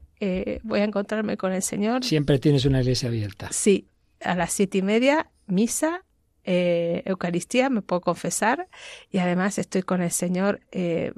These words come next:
Speaker 1: media hora, treinta y cinco minutos en adoración,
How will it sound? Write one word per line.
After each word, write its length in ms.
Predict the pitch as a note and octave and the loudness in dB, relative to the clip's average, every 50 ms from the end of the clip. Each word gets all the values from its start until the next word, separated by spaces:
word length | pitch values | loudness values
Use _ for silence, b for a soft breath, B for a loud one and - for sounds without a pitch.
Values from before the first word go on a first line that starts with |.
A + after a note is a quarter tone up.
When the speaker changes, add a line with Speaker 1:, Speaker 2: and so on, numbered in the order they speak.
| - C#4 C4 - | -14 -20 -20 -14
Speaker 1:
media 640 | - - F3+ F3+ F3+ F#3 F#3+ G3 G3 G3 F3 F3+ F3+ F#3+ | -8 -6 -4 -2 0 0 2 2 2 0 2 2 4 4
hora, 320 | G3+ G#3+ A3 G#3+ G3+ G3+ | 6 6 4 4 0 -2
treinta 280 | G3 - F3+ F3 F3+ - | -2 -2 -2 -2 -2 -4
y 40 | E3+ | -4
cinco 340 | - - F#3+ F3+ - - F3 | -4 -4 -4 -4 -2 -2 -2
minutos 580 | F3+ F3 F3+ G3 G#3+ G#3+ - A#3 A#3+ F3 - - B B B B B B B B B B - | 0 0 0 0 -2 0 0 0 0 0 -2 -6 B B B B B B B B B B -6
en 180 | - G3+ G3+ | -4 -2 0
adoración, 880 | F#3+ F#3 F#3 F3+ F3+ F3+ E3+ E3+ - - - G#3+ G#3 G#3+ A#3+ B3+ B3+ | 0 0 0 0 -2 -2 -4 -6 -6 -4 -2 0 0 0 0 -2 -4